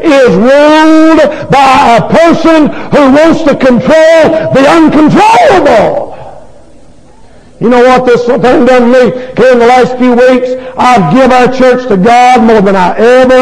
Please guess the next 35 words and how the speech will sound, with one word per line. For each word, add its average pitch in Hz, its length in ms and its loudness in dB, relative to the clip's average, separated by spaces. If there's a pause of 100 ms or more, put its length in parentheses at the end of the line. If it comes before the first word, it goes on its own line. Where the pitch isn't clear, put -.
had 240 340 0
before. 233 300 0
I - 480 -2
always 262 240 0
thought 262 160 0
like, 240 400 0
felt 277 160 0
like, 254 400 -2
"Boy, 226 80 0
I've 254 220 0
gotta 254 200 0
do 254 140 0
this, 262 220 0
and 240 80 -2
I 254 100 0
gotta," - 320 -4
you 254 80 0
know 254 80 2
what 262 160 0
I 254 160 0
found 262 280 0
out? 269 420 -2
I 247 180 -2
can't 262 240 0
straighten 262 460 -2
nobody 226 460 0
out. - 280 -4 (240)
I 247 160 0
can't 254 300 0
do 262 180 2
nothing. 254 400 0
All 247 420 -2 (140)
I 262 80 0
can 233 140 0
do 269 100 2